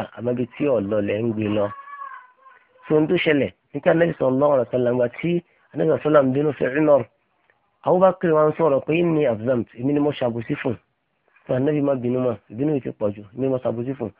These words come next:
Ìgbà tí Ànábì ọ̀sá-, táwọn Ànábì sá ń bínú pé, "Ah, kí ló tẹ́ ní Abubakar la báyìí?"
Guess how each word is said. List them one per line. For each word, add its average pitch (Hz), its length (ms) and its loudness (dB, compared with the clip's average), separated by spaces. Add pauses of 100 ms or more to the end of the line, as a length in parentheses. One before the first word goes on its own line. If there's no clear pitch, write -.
(380)
Ìgbà 135 120 -4
tí - 80 -2
Ànábì 170 340 2
ọ̀sá-, 143 360 0
táwọn 160 180 0
Ànábì 151 140 -2
sá 147 120 0
ń 135 80 0
bínú 143 180 0
pé, 160 100 -6
"Ah, 160 100 2
kí 196 100 -6
ló 202 120 -2
tẹ́ 180 180 0
ní 160 320 -2 (320)
Abubakar 170 380 -2
la 143 140 0
báyìí?" 147 220 0